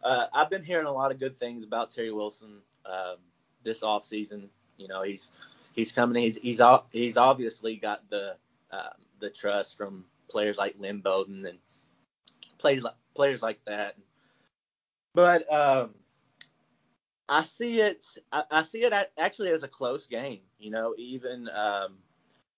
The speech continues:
uh, even with it being at home for Kentucky, and, um, I, I just feel like, uh, I,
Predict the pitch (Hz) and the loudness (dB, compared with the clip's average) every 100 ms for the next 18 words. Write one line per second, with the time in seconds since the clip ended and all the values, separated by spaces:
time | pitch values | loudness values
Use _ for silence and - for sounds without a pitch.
0 | - - - _ _ _ _ _ _ _ | -10 -8 -8 _ _ _ _ _ _ _
1 | _ _ _ _ - 135 147 147 143 131 | _ _ _ _ -6 0 2 2 -2 -4
2 | 131 131 131 117 113 117 120 120 - 117 | 0 0 0 -2 -2 -2 -4 -10 -4 -4
3 | 110 110 110 107 107 104 98 95 _ _ | -4 -4 0 0 -2 -2 -4 -8 _ _
4 | _ 101 95 80 - _ _ _ _ _ | _ -4 -4 -4 -10 _ _ _ _ _
5 | _ _ _ - 113 - 120 123 131 - | _ _ _ -2 -2 2 2 2 -2 -4
6 | 139 127 123 123 120 - - 117 87 - | 2 4 6 6 4 -4 -12 -10 -8 -12
7 | _ _ _ _ _ _ _ _ _ _ | _ _ _ _ _ _ _ _ _ _
8 | _ _ _ _ _ _ _ _ _ - | _ _ _ _ _ _ _ _ _ -14
9 | 120 | -6